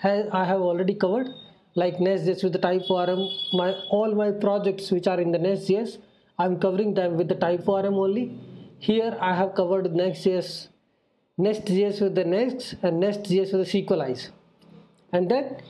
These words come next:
little bit more about the microservices. So what I'm going to do is in this video, I mean in the coming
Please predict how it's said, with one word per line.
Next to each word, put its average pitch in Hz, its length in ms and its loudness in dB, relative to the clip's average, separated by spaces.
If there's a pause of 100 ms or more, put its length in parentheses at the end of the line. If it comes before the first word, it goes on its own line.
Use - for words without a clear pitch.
(160)
little 208 220 2
bit 208 120 2
more 202 280 2
about 185 260 0
the 180 60 0
microservices. 160 800 0 (320)
So - 140 2
what 208 160 2
I'm 240 120 0
going 233 200 0
to 233 80 0
do 226 220 2
is 214 440 0
in 190 200 2
this 190 180 0
video, 202 560 0 (340)
I 185 80 2
mean 190 120 2
in 190 60 2
the 185 60 0
coming 185 400 0